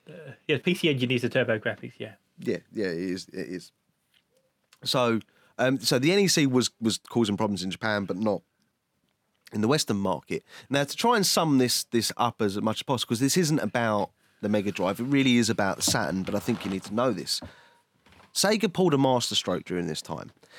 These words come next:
Speaker 2: You see, Nintendo, during that, that time they released the, the nes uncontested, essentially, they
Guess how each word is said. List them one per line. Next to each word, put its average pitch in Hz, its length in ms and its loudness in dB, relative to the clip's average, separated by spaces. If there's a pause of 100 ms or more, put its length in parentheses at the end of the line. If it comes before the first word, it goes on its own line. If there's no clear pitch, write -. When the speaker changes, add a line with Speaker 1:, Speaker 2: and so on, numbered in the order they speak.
(140)
Speaker 2:
You 117 60 -6
see, 143 180 2
Nintendo, 147 720 4
during 120 240 4
that, 110 240 0 (240)
that 104 240 -4
time 113 300 0
they 101 100 4
released 101 300 0
the, 95 360 -2
the 92 140 -2
nes 101 340 0 (220)
uncontested, 104 720 -2
essentially, 78 640 -4 (640)
they 160 500 0